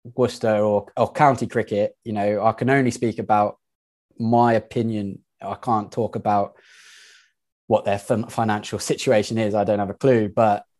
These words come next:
as a whole, you know, there, there's less resource. Um, that means that you have to prioritize, and the priority would,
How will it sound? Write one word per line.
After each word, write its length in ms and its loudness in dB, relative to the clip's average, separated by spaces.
as 200 4
a 80 2
whole, 640 4
you 100 -8
know, 140 -4
there, 280 0
there's 200 -2
less 320 2
resource. 720 -4
Um, 640 -2
that 200 2
means 400 -2
that 420 0
you 280 -2
have 340 -2
to 360 2
prioritize, 920 2
and 300 -6
the 60 -8
priority 760 0
would, 200 -6